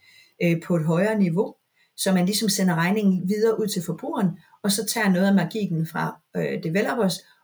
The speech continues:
og giver til, kan vi sige, ned i supply chain til tur-, tur-, turbine, turbine manufacturers og videre ned til deres underleverandører, fordi uden at de er der, så er der ikke et marked, og de trænger. Jeg så også lige,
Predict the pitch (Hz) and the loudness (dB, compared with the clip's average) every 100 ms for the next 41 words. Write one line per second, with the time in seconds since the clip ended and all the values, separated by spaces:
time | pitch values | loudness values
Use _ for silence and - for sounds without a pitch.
0 | - 190 214 202 - 185 - - 165 190 | -4 -2 0 0 0 -4 -4 -14 -6 -4
1 | 175 196 214 - 180 175 170 165 196 185 | 2 4 4 4 -2 -4 -2 -2 0 0
2 | 170 165 175 160 - 202 190 185 - 202 | 0 0 -2 -2 0 0 0 -2 -6 -2
3 | 175 165 214 196 175 160 - - - - | -2 0 0 2 0 -2 -6 -20 -16 -2
4 | 220 196 175 165 170 170 175 - 165 156 | 0 2 2 2 0 0 -4 -2 -2 -2
5 | 170 170 190 196 170 165 165 165 - 180 | -2 2 4 4 2 -2 -2 -2 -2 -2
6 | 180 160 156 165 156 175 175 - _ _ | -2 -2 -4 -4 -4 -2 -4 -6 _ _
7 | _ 240 269 247 214 208 185 190 147 - | _ -2 0 0 -2 0 0 0 -4 -4
8 | 214 - 160 180 151 160 151 139 170 147 | -4 -2 -2 -2 -2 -6 -4 -4 -2 -4
9 | - 190 - 214 - - 226 220 165 147 | -2 -4 -2 -2 -2 -4 -2 0 -2 -4
10 | _ - - _ - 196 254 226 208 208 | _ -20 -20 _ -2 0 2 2 2 0
11 | 208 220 202 | 0 0 0